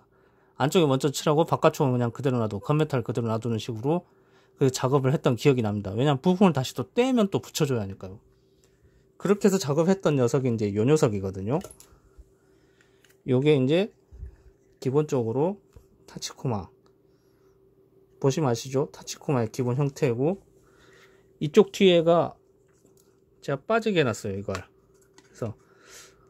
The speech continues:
이게 고정이 잘 안 되다 보니까 자꾸 막 빠지고 덜렁거리고 그러거든요. 크레인도 이런 식으로 가동이 됩니다.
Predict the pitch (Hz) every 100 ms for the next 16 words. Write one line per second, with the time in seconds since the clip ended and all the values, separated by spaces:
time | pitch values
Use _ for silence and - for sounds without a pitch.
0 | _ _ _ _ _ _ 151 160 185 185
1 | 160 - - 160 202 170 139 123 143 131
2 | 123 117 - - 139 113 _ _ _ _
3 | _ _ - 190 196 185 180 190 190 123
4 | 135 156 131 113 110 110 98 104 147 _
5 | _ _ _ _ - - 254 240 226 233
6 | 233 233 _ 131 151 147 120 - - 139
7 | 135 - 117 113 107 90